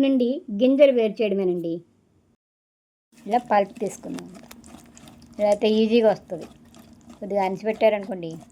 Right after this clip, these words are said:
గింజలు వచ్చేస్తాయి బయటికి. సీతాఫలం గురించి నేను ఇదివరకే వీడియో చేశాను. సీతాఫలాలు సీజన్లో వచ్చేవి తినడం వల్ల రోగనిరోధక శక్తి పెరుగుతుంది, జీర్ణక్రియ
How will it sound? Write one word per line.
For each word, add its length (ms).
గింజలు 320
వచ్చేస్తాయి 400
బయటికి. 280
సీతాఫలం 680
గురించి 340
నేను 180
ఇదివరకే 360
వీడియో 280
చేశాను. 340
సీతాఫలాలు 680
సీజన్లో 480
వచ్చేవి 360
తినడం 380
వల్ల 200
రోగనిరోధక 760
శక్తి 260
పెరుగుతుంది, 480
జీర్ణక్రియ 540